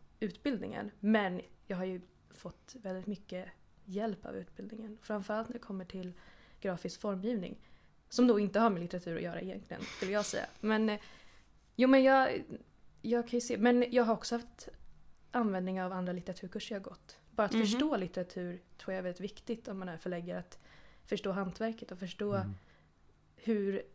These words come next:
Speaker 1: litteratur har utvecklats från förr till nu och vad som är skillnaderna. Och liksom i marknadsföringssyfte också, att man vet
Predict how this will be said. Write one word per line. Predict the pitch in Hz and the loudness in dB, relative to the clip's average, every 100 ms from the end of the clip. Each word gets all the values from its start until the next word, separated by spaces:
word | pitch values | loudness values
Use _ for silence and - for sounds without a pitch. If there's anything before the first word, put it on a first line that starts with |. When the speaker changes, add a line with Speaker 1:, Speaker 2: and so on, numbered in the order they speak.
| - - | -18 -8
Speaker 1:
litteratur | 208 202 185 190 | -6 -6 -6 -6
har | 185 | -4
utvecklats | 208 - 254 254 240 233 | -4 -4 -6 -4 -6 -6
från | 190 180 | -10 -8
förr | 175 175 | -6 -6
till | 170 190 | -6 -4
nu | 175 175 175 | -2 -2 -6
och | 175 | -6
vad | 185 | -6
som | 185 185 | -6 -6
är | |
skillnaderna. | - 185 180 185 185 185 - - - _ - | -6 -4 -4 -4 -4 -4 -8 -20 -20 _ 0
Och | |
liksom | 233 226 214 | 2 2 4
i | 240 | 6
marknadsföringssyfte | 220 165 165 - 175 180 254 - | 4 0 -8 -6 -8 -6 -10 -10
också, | 247 - - | -10 -8 -8
att | 185 | -6
man | 196 196 190 | -6 -6 -8
vet | 190 113 | -6 -6